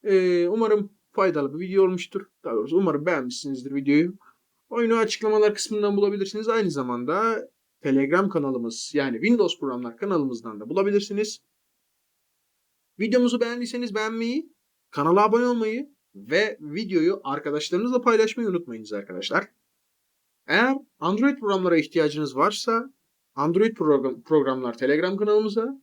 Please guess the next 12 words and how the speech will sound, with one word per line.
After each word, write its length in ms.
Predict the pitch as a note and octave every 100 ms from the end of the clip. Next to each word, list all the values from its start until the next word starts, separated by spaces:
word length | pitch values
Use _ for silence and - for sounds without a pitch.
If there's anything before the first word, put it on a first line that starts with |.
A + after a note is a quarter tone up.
| _ _ _
eğer 180 | D#3+ G#3+
Windows 460 | G3+ F#3 A#3 E4+
programlarına 440 | - D3 B2+ B2 A#2+
ihtiyacınız 640 | A#2 - A2 A2 A2+ G2+
varsa 400 | G2+ G2+ D3+ G#3
Windows 400 | G3 E3+ F3 C#3
programlar 560 | A#2 A2+ F#2+ C3 D#3 F#3
tele-, 480 | C#3 C3+ C3 C#3+ -
Telegram 400 | C#3+ C#3 D3 F3
kanalımıza, 540 | E3 B2 A#2+ A2+ A#2 - _ _ _ _ _ _ _
eee, 440 | D3 C#3 B2+ B2 - _ _ _ _ _ _ _ _ _ _ _
gidebilirsiniz. 840 | D3+ D3 C#3+ E3+ - B3+ C4 -